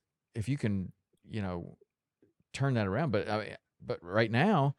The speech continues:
all I hear is how Florida is just booming. Like, everybody's moving there, and, and there's so much going on. And so it's like,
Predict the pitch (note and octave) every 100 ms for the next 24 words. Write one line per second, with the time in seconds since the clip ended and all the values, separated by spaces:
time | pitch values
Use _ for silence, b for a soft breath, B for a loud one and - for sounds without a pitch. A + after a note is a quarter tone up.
0 | b b - C3+ D#3+ F#3+ B2+ A2+ G#2+ G#2+
1 | A2+ G#2 - b b - A#2 A2 C#3 C3+
2 | A#2+ A2 F#2+ A2 - F#2+ A#2 F#3 B2 E2
3 | - _ _ _ A2 A2 C3+ D3 D#3 D3
4 | D3 C3+ D3 F3+ F3 B2+ G#2+ E2+ E2 G2+
5 | A2 A#2 A2+ - - D3+ D#3+ D#3+ D3 E3
6 | D#3 D3+ F3 G3 G#2 G#2 C3+ A#2+ A2+ A#2+
7 | A2+ -